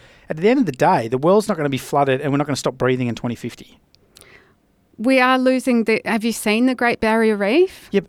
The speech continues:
Speaker 1: okay,
Speaker 2: I
Speaker 1: so,
Speaker 2: mean,
Speaker 1: yeah, yeah, yeah,
Speaker 2: okay.
Speaker 1: of course we have, but
Speaker 2: And have you seen the
Speaker 1: but
Speaker 2: Pacific
Speaker 1: what's
Speaker 2: Islands lately?
Speaker 1: but
Speaker 2: Like
Speaker 1: what's our level of, so then my
Speaker 2: And,
Speaker 1: brain
Speaker 2: and
Speaker 1: goes, "What's our level of emission versus China, India,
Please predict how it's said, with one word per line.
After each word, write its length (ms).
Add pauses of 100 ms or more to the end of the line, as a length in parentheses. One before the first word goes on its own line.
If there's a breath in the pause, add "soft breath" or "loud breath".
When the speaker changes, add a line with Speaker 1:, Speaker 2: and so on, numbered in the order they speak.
Speaker 1:
okay, 300
Speaker 2:
I 60
Speaker 1:
so, 20
Speaker 2:
mean, 360
Speaker 1:
yeah, 160
yeah, 200
yeah, 180
Speaker 2:
okay. 320
Speaker 1:
of 40
course 160
we 100
have, 180
but 160
Speaker 2:
And 100
have 160
you 60
seen 260
the 80
Speaker 1:
but 140
Speaker 2:
Pacific 180
Speaker 1:
what's 160
Speaker 2:
Islands 500
lately? 380
Speaker 1:
but 160
Speaker 2:
Like 240
Speaker 1:
what's 240
our 180
level 440
of, 540
so 200
then 320
my 280
Speaker 2:
And, 140
Speaker 1:
brain 260
Speaker 2:
and 80
Speaker 1:
goes, 200
"What's 260
our 120
level 280
of 120
emission 440
versus 380
China, 400
India, 580